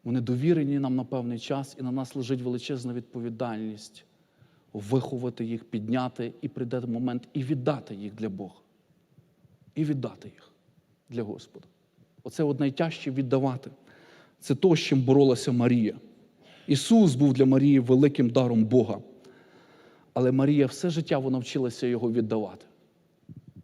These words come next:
Все життя вона вчилася його віддавати людям і світу. І на Голгофі вона його віддала світу повністю. Ось. Тому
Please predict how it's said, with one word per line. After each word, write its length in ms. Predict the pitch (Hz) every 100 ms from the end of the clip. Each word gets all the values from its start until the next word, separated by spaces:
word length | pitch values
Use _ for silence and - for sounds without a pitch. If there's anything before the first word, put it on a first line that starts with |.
| _ _ _ _
Все 300 | - - 175
життя 240 | 147 135 143
вона 180 | 135 131
вчилася 440 | - 135 117 135
його 200 | 117 123
віддавати 500 | 120 120 117 113 110
людям 380 | 139 156 131 131 -
і 80 |
світу. 440 | 107 - 104 98 _ _ _ _ _ _ _ _ _ 151
І 80 |
на 100 | 139
Голгофі 600 | 123 127 120 151 151 -
вона 280 | 120 123 123
його 200 | 117 113
віддала 400 | 117 110 113 107
світу 340 | - 107 104 107
повністю. 600 | - 90 - - 101 - - _ _ _ _ _
Ось. 200 | 165 _ _ _ _ _ _ _ _ _ _ - - - - - - _ _ -
Тому 440 | 156 196 170